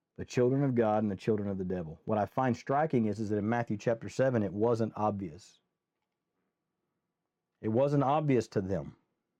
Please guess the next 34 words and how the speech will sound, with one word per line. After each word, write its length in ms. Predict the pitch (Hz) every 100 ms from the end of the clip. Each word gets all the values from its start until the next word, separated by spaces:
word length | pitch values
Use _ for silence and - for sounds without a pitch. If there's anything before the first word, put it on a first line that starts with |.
| _ _ _ _ -
on 140 | 120
the 80 | 101
broad 320 | 101 87 85
path. 260 | 123 - - _ _ _ _ _ _ _ _ _ _ _ _ _ _ _ _ _ _ _ _ _ _ _
But 120 | 104
they 100 | 117
got 240 | 117 147 156
to 80 |
the 240 | 131 123 151
end. 240 | 123 107
"But 240 | 120 - 127
look, 220 | 160 147
God, 200 | 127 135
we 80 | 131
did 200 | 127 127
this, 200 | 170 131
we 80 |
did 160 | 123 120
that, 200 | 135 165
we 80 | 127
did 160 | 117 117
this, 220 | 156 143
we 140 | 123 110 107
cast 260 | 135 127
out 160 | 123 113
demons, 260 | 139 165 110
we 80 |
preached." 240 | 104 151 143
They're 140 | 117
varsity 420 | 104 120 127 135
level 320 | 131 139 143 131
Christian 560 | - 143 - 131 120
church 300 | - 151 -
members. 340 | 113 101 87